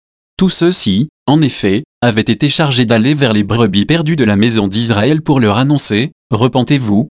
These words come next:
car le royaume de Dieu est proche. Matthieu trois, un à deux. Quatre heures dix-sept. Dix, six à sept. Marc six heures douze. Luc neuf, deux. Dix, neuf. Prévenus à l'avance de l'avènement imminent du règne,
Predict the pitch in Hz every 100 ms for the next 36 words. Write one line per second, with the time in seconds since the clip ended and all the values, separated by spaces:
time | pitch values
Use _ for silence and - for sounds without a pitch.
0 | - 117 107 104 95 135 160 160 113 107
1 | 143 151 120 - 98 143 - - _ 110
2 | 120 151 180 165 - 107 123 - _ 165
3 | 160 120 98 - _ _ _ - 117 117
4 | 143 160 151 - 95 - - - _ _
5 | - 98 95 104 156 - - _ - -
6 | 127 - 110 - 92 123 - - _ 110
7 | 165 - - 143 131 139 107 113 160 185
8 | _ - 107 175 104 120 190 - - -
9 | 113 127 80 - _ _ - 98 98 113
10 | 156 - - _ 120 147 - - - _
11 | _ _ - 160 147 147 147 170 151 139
12 | 147 110 104 131 135 123 104 104 143 151
13 | 110 104 135 104 90 87 123 196